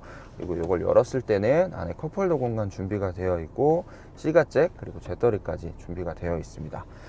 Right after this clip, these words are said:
네, 그 뒤로는 조그 다이얼 준비가 되어 있고요. 뭐 에코 모드와 스포츠 모드로 조절할 수 있는 드라이브 모드 조절 버튼까지 준비가 되어 있어요. 네, 이 차량 썬루프도 준비가 되어 있는데요. 썬루프도 뭐 잡소리 하나도 안 나고, 어, 정말로 잘 작동해주고,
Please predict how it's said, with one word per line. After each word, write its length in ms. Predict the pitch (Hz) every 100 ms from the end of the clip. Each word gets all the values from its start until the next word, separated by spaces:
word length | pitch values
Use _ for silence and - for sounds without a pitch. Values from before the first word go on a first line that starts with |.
| - -
네, 100 | 101
그 160 | 135 131
뒤로는 640 | 147 175 170 156 175 165
조그 260 | 123 135
다이얼 320 | 175 170 147 123
준비가 340 | 110 113 110
되어 300 | 104 101 107
있고요. 400 | 87 92 139 120 - - - -
뭐 140 | - 101
에코 260 | 127 180
모드와 460 | 170 135 123 135 175
스포츠 340 | - 180 - 165
모드로 260 | 143 123
조절할 360 | 110 98 104 98
수 140 | -
있는 480 | 87 90 127 165 170
드라이브 300 | - 95 113
모드 320 | 110 98 90
조절 240 | 90 95 85
버튼까지 560 | 85 - 92 87 90
준비가 340 | - 85 87 87
되어 220 | 85 85
있어요. 340 | 80 82 85 - - - - 117
네, 100 | 123
이 40 |
차량 320 | 123 196 190
썬루프도 540 | 180 220 233 226 220 185
준비가 440 | 139 139 156 160
되어 260 | 131 139 147
있는데요. 540 | 127 120 127 165 113 101
썬루프도 680 | 175 190 196 - 160 170 170
뭐 120 | 131
잡소리 420 | - 101 - 165
하나도 360 | 165 156 175 175
안 160 | 117 110
나고, 320 | 117 147 127 - - - - - -
어, 100 | - 98
정말로 280 | 104 110 110
잘 220 | - 101
작동해주고, 760 | - 92 113 113 101 98 131